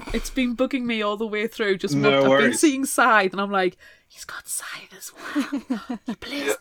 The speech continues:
Speaker 2: Yeah, no, it's all
Speaker 1: D and D
Speaker 2: good.
Speaker 1: too." <laughs>
Speaker 2: All right. Well, thank you so much for your time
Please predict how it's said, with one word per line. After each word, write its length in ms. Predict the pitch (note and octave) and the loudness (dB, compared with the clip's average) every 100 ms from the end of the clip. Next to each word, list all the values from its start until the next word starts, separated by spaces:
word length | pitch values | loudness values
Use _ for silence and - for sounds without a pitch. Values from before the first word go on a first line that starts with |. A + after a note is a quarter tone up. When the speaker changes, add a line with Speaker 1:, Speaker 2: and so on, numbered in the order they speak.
| C4 | 0
Speaker 2:
Yeah, 140 | - | 0
no, 40 | C#4 | 0
it's 140 | C4 | -2
all 120 | C4+ | -2
Speaker 1:
D 100 | C#4 | 0
and 140 | C#4 - | -2 -2
D 0 | |
Speaker 2:
good. 0 | |
Speaker 1:
too." 500 | C4+ C#4 C#4+ C#4+ C4+ | -4 -2 2 2 2
<laughs> 1500 | - A#4+ C5+ B4 A#4+ A4+ G4+ - - - - C#4+ A4+ - - | -2 -2 -2 -2 -4 -6 -8 -10 -8 -6 -4 2 2 4 4
Speaker 2:
All 40 | |
right. 280 | D4 C#3+ - - - - | 4 2 -2 -8 -12 -12
Well, 440 | D#3+ C#3+ C#3+ C#3+ D3 | 0 4 6 6 4
thank 380 | - E3 D#3 D#3 | 0 0 0 0
you 60 | |
so 180 | - E3+ | 0 0
much 200 | D3+ - | -2 2
for 60 | C3+ | 2
your 100 | C3 | 2
time 180 | - | -2